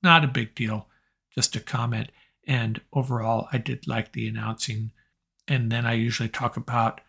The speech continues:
what does it all mean? It means absolutely nothing from the Rams' perspective. Packers think they still have a shot. I really don't think they do. For the Rams, it's just an opportunity to see some of their young guys play.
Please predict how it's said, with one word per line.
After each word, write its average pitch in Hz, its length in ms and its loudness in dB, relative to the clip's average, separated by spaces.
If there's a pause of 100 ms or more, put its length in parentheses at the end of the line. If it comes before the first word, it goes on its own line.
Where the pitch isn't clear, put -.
(320)
what 135 140 4
does 143 200 8
it 143 80 6
all 143 160 10
mean? 143 520 8
It - 320 4
means 156 340 8
absolutely 131 680 2
nothing 123 380 2
from 123 200 0
the 113 80 -2
Rams' 113 340 -2
perspective. 120 840 -2 (840)
Packers - 640 4 (100)
think 127 280 0
they 135 140 4
still 127 280 2
have 131 160 4
a 131 60 4
shot. 127 520 2
I 143 120 4
really 127 280 2
don't 123 260 0
think 120 220 0
they 113 140 0
do. 117 480 0 (520)
For 151 60 0
the 143 100 6
Rams, 135 440 6
it's - 200 -4
just - 300 2
an 135 60 6
opportunity 131 760 4
to 127 140 -4
see 135 180 6
some 131 240 6
of 127 80 0
their 127 80 2
young 123 260 2
guys 123 320 2
play. 123 600 0